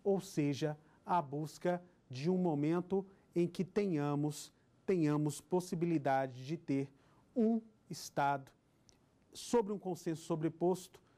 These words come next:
baseado em liberdade, igualdade e os outros princípios advindos dele, para que tudo funcione da melhor forma possível. Dito isso, eu te pergunto aí na sua casa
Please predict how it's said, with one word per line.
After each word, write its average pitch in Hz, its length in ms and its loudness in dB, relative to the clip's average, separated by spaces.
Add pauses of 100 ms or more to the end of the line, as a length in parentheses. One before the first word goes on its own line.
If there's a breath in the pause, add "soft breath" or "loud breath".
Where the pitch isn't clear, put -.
(280 soft breath)
baseado 147 760 -2 (360)
em 165 120 2
liberdade, 156 880 0
igualdade 151 840 0 (360 soft breath)
e 202 80 0
os 170 220 2
outros 180 400 0
princípios 180 720 0
advindos 139 600 -2
dele, 160 340 2 (440 soft breath)
para 156 200 2
que 156 140 -12 (140)
tudo 190 260 -2
funcione 135 680 -4 (320)
da 190 100 0
melhor 127 340 0
forma 123 500 -4 (300)
possível. 113 520 -8 (1160 soft breath)
Dito 165 480 0
isso, - 380 -2 (540 soft breath)
eu 214 100 2
te - 120 -8
pergunto 208 800 0 (360 soft breath)
aí 196 280 2
na 196 120 0
sua 196 240 -2
casa 127 480 -4